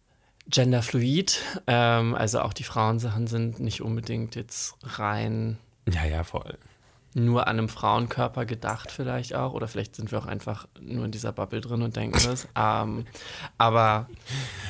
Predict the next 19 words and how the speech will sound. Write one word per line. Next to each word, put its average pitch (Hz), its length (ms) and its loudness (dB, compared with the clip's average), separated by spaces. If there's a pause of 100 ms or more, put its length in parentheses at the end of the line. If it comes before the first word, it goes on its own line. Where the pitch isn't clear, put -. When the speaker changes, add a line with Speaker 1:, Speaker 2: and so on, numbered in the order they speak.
(160)
Speaker 2:
Ich 110 120 8
Speaker 1:
ja, 123 100 10
Speaker 2:
meine, 117 100 12
er 117 60 12
Speaker 1:
also 117 100 8
Speaker 2:
trägt 127 140 10
Speaker 1:
ich - 60 4
Speaker 2:
schon 131 140 10
natürlich 113 320 8
irgendwie 101 300 6
konventionelle, 95 640 6 (180)
also 90 140 -4
nicht - 320 -12 (400)
konventionell 87 520 0
ist 92 80 -2
ein 95 60 2
komisches 92 380 2
Wort, 98 180 6
aber 85 220 2